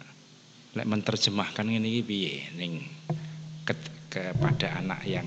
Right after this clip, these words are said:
masih kecil itu lah. "Ayo mubeng wis, aja anu, aja,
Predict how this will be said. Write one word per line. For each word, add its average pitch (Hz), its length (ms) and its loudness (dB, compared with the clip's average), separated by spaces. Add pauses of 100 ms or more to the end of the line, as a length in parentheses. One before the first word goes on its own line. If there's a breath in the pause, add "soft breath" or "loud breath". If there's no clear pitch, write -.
(120)
masih 90 240 -4
kecil 95 300 -2
itu 85 160 -2
lah. 73 180 -12 (1700)
"Ayo 127 160 -4 (160)
mubeng 113 320 -4
wis, - 160 0
aja 117 400 -6
anu, 107 400 -6
aja, 113 160 -4